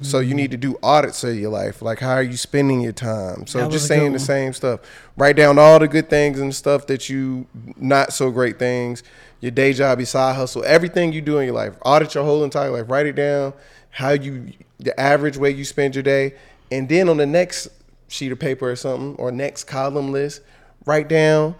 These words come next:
Speaker 1: how the perfect person you desire to be, the same old stuff from other books.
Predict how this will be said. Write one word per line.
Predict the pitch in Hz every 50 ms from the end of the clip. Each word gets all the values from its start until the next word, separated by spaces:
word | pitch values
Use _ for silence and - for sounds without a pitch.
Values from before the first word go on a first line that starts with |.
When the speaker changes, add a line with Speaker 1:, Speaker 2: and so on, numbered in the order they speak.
| - - -
Speaker 1:
how | - 147 143 143
the | 143 135 139 135 135 135 - - - _ _ -
perfect | - - 180 175 175 175 175 156 151 131 - - _ _ _
person | - - 170 185 180 - 180 165
you | 156 160
desire | 156 147 135 139 143 143 143 139
to | 143 139
be, | 135 131 120
the | 110
same | - - 147 147 143 143
old | 139 139
stuff | - 143 135 -
from | - 127
other | 131 131 131
books. | 127 131 131 131 127 - -